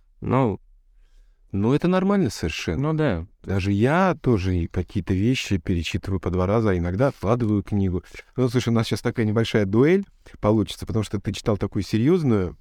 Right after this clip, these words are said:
Speaker 2: э, литературу, а я взял вот, э, книжку «Вокруг света через Иркутск». Она называется, э,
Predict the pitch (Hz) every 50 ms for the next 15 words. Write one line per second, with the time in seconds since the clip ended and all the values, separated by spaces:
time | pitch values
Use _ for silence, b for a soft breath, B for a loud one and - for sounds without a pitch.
0 | - - 92 92 90 90 92 95 95 - 117 120 - - 101 95 - - 98 101
1 | 120 151 180 170 156 - _ _ _ _ _ 101 98 98 95 92 101 113 135 135
2 | 120 95 95 98 82 - - - 87 87 87 87 82 - - 139 87 - - -
3 | 107 90 85 104 - - 127 - - - 131 151 147 - - - - 117 113 107
4 | 117 131 - - - 113 95 - - - - - _ _ - _ _ _ _ -
5 | - 98 98 92 95 92 92 107 117 143 180 190 160 - - - 95 80 80 _
6 | _ _ _ _ _ - - _ - - _ _ _ - - - - - 98 98
7 | 95 92 92 92 92 92 90 90 87 87